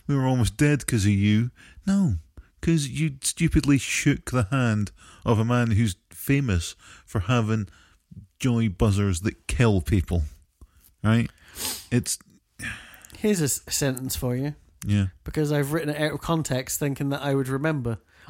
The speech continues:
Speaker 2: I even remember writing this going, "Nah, I remember." And I have not, obviously.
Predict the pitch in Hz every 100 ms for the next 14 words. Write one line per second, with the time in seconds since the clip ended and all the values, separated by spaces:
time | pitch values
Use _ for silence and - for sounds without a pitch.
0 | - 175 180 165 160 151 165 180 156 127
1 | 123 - 127 120 120 113 160 113 113 113
2 | 123 _ - 135 139 123 120 120 - _
3 | - 123 120 127